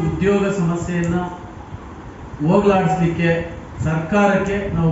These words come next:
ಪರೋಕ್ಷವಾಗಿ ನೆರವಾಗಿ, ಆ ಮುಖಾಂತರ ಕೋಟ್ಯಾಂತರ ಕುಟುಂಬಗಳಿಗೆ ಆರ್ಥಿಕವಾಗಿ ಮತ್ತು ಸಾಮಾಜಿಕವಾಗಿ ಅವರಿಗೆ ಒಂದು ಸೇವೆಯನ್ನು ನಾವು ಕೂಡ ನಮ್ಮ ಏಜೆನ್ಸಿಗಳ ಮುಖಾಂತರ ನಾವು ಸಲ್ಲಿಸ್ತಾ ಇದ್ದೀವಿ. ಇಂಥ ಒಂದು ಮಹತ್ವದ ಸಂಘಟನೆಯ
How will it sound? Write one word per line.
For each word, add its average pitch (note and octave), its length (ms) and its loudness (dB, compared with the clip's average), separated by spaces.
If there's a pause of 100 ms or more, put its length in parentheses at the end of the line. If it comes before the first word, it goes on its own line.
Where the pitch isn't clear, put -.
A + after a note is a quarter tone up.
ಪರೋಕ್ಷವಾಗಿ E3+ 720 2
ನೆರವಾಗಿ, E3 540 4 (760)
ಆ C#3 40 0 (120)
ಮುಖಾಂತರ G3+ 420 2 (200)
ಕೋಟ್ಯಾಂತರ G3+ 600 2 (120)
ಕುಟುಂಬಗಳಿಗೆ F3 640 4 (240)
ಆರ್ಥಿಕವಾಗಿ F#3 640 0 (100)
ಮತ್ತು F#3+ 240 -2 (1400)
ಸಾಮಾಜಿಕವಾಗಿ F#3 920 4
ಅವರಿಗೆ D#3+ 340 4
ಒಂದು C#3+ 180 2 (480)
ಸೇವೆಯನ್ನು F#3 480 2 (100)
ನಾವು D3 160 0 (320)
ಕೂಡ F3 120 0 (180)
ನಮ್ಮ D3 140 0 (160)
ಏಜೆನ್ಸಿಗಳ E3 440 2 (100)
ಮುಖಾಂತರ D#3+ 460 0
ನಾವು D3+ 180 0
ಸಲ್ಲಿಸ್ತಾ D3+ 380 0
ಇದ್ದೀವಿ. A#2 220 -4 (100)
ಇಂಥ A3 120 -2 (140)
ಒಂದು E3+ 220 2
ಮಹತ್ವದ F3+ 500 2 (520)
ಸಂಘಟನೆಯ F3+ 560 4